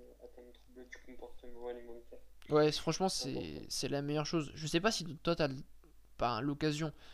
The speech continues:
Speaker 2: oui, d'en voir dans, dans le stage que tu fais actuellement ou pas du tout ?
Speaker 1: Euh, des, des filles qui arrivent en sous-poids
Speaker 2: Mais
Speaker 1: ou
Speaker 2: même
Speaker 1: en
Speaker 2: des garçons,
Speaker 1: dépression.
Speaker 2: je pense qu'il y a des garçons qui sont touchés aussi par ça.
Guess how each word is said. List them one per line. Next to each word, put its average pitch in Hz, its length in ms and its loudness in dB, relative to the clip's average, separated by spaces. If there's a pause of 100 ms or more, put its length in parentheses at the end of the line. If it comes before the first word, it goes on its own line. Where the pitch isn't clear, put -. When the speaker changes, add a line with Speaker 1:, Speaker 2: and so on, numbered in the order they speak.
(120)
Speaker 2:
oui, 165 140 4
d'en 143 160 2
voir 156 260 4
dans, 143 480 0 (240)
dans 139 480 -2
le 139 160 0
stage 156 260 0
que - 100 -4
tu - 120 -12
fais - 120 -2
actuellement 147 360 -2
ou 190 60 -2
pas 151 120 -2
du 143 120 -2
tout ? 147 180 -12 (760)
Speaker 1:
Euh, 127 600 -8 (160)
des, 370 300 -8
des - 100 -14
filles - 260 -16
qui - 160 -16
arrivent 131 300 -12
en 127 80 -14
sous-poids - 600 -14 (100)
Speaker 2:
Mais 147 80 0
Speaker 1:
ou - 20 2
Speaker 2:
même 156 120 4
Speaker 1:
en 156 40 0
Speaker 2:
des 147 120 4
garçons, 151 320 2
Speaker 1:
dépression. - 260 -10
Speaker 2:
je - 60 -12
pense 143 140 -6
qu'il 143 100 -2
y - 20 -2
a - 20 0
des 139 60 -2
garçons 143 220 -4
qui - 100 -8
sont 143 60 -8
touchés - 200 -10
aussi 139 200 -8
par - 120 -10
ça. 156 160 -8